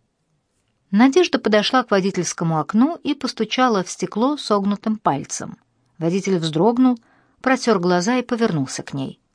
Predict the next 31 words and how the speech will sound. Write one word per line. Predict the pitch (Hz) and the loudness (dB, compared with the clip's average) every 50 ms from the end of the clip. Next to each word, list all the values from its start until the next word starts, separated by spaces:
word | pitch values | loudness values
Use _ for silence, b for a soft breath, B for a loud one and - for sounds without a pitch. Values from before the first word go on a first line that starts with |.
| _ _ _ - | _ _ _ -16
"В | - | -8
чём | - - 202 190 175 | -2 0 0 0 0
дело, | 147 147 135 131 135 139 | 0 -2 -4 -4 -6 -8
женщина? | 135 143 160 151 131 - - - 110 95 - _ _ _ _ _ _ _ _ _ _ | -6 -4 -4 -4 -4 -6 -8 -8 -10 -12 -14 _ _ _ _ _ _ _ _ _ _
Хотите | _ - 185 190 - 370 392 - - | _ -2 -2 2 4 2 2 2 0
немножко | 156 135 131 139 135 - - - 151 | -2 0 0 -2 -4 -6 -6 -8 -4
заработать?" | 139 156 160 170 180 170 160 139 131 - 113 - - - _ _ _ _ _ _ _ _ _ _ _ _ _ _ _ _ _ - | -2 0 0 0 0 0 -2 -4 -4 -6 -14 -16 -16 -18 _ _ _ _ _ _ _ _ _ _ _ _ _ _ _ _ _ -2
И | - 202 196 | 2 4 4
Надежда | 208 214 214 - 359 339 302 311 | 4 4 4 4 2 2 2 -2
показала | - - 220 - 208 190 170 185 226 240 240 220 196 185 | -2 -2 -4 0 0 0 2 2 2 2 4 4 2 2
водителю | 170 160 156 147 170 196 - - 233 233 226 | 2 2 0 0 0 -2 -4 -2 -2 -2 -2
крупную | 226 - 160 143 - 170 180 196 | -2 -2 -4 -2 -2 -2 -2 -2
купюру. | 196 - 247 247 - 175 147 143 - 165 165 _ _ _ _ _ - | -4 -6 -8 -4 -2 -2 -2 -4 -6 -12 -16 _ _ _ _ _ -10
"Я | 151 143 156 175 180 160 | -4 0 2 2 2 2
не | 147 143 | 0 0
могу, | 139 139 139 139 151 185 185 | -2 -2 -2 -2 -4 -4 -4
женщина", | 156 147 175 - - - - - 123 131 135 | -2 -4 -6 -6 -6 -6 -6 -6 -6 -8 -8
недовольно | 143 143 147 151 147 143 156 151 139 147 | -8 -6 -4 -4 -2 0 0 -2 -2 -2
проговорил | 139 - 165 160 156 160 160 160 156 156 | -4 -4 -4 -2 0 0 0 0 0 -2
парень. | - - 160 147 143 135 143 143 - - | 0 0 0 2 2 0 -4 -6 -6 0
"Никак | - 226 247 262 269 - 262 226 - - | 4 6 6 6 6 4 2 2 2 0
не | 180 165 | 0 0
могу. | 156 151 143 123 139 139 131 135 b b b b b b b | 0 0 -2 -4 -4 -6 -8 -8 b b b b b b b
Я | - 170 160 | 0 0 0
шефа | 151 - - 220 208 175 - - 151 | 2 2 2 2 2 2 0 -4 -6
жду". | 143 147 143 170 147 139 - _ _ _ _ _ _ _ _ _ _ _ _ _ _ - | -6 -4 -2 -2 -4 -4 -6 _ _ _ _ _ _ _ _ _ _ _ _ _ _ -6
"Вы | 165 143 165 165 | -2 0 0 0
потратите | 165 160 147 - - 202 226 226 - - - 156 | 0 -2 -2 0 0 -2 -2 -2 -4 -6 -6 -6
всего | 139 - - 165 147 151 | -6 -4 -2 0 0 0
пять | 147 _ - - 196 226 226 226 - | -2 _ 0 0 2 2 0 0 2
минут. | 226 226 214 196 170 147 - - | 2 2 2 2 -2 -4 -8 -12